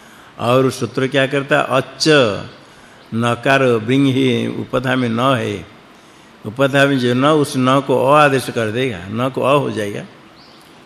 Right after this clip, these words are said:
व्रीहि, व्री के आगे अनुसार है, न है,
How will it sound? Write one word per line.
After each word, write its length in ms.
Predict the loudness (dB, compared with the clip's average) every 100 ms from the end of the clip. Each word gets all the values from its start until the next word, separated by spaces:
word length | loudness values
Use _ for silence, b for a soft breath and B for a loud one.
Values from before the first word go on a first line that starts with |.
| -4
व्रीहि, 680 | 2 4 4 2 2 0 -4
व्री 360 | 0 4 4
के 120 | 4
आगे 300 | 0 2 2
अनुसार 600 | 0 -2 -4 -2 0 2
है, 260 | 2 0 -2
न 120 | -2
है, 400 | -2 -2 -4 -8